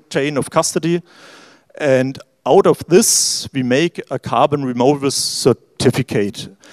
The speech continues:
And that could be that we do a certificate or issue a certificate, but it could also be that it's an,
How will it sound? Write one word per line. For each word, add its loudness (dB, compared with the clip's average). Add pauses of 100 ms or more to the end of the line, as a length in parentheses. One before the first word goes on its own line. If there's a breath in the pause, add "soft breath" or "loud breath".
(220 loud breath)
And -4
that 0
could -2
be -4 (180)
that -2 (140)
we 0
do -6 (160)
a -6
certificate -2
or 2
issue 0
a 4
certificate, -4 (480 loud breath)
but 2
it -8
could -2
also 2
be -2
that 2
it's -4
an, -4